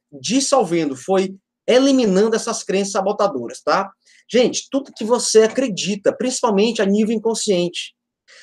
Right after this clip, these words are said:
tá emitindo um sinal, tá emitindo uma frequência pro campo quântico e o universo vai fazer com que você se sintonize,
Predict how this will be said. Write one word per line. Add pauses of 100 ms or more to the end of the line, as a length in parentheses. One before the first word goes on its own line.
(320)
tá
emitindo
um
sinal, (180)
tá
emitindo
uma
frequência
pro
campo
quântico (360)
e
o
universo
vai
fazer
com
que
você (240)
se
sintonize,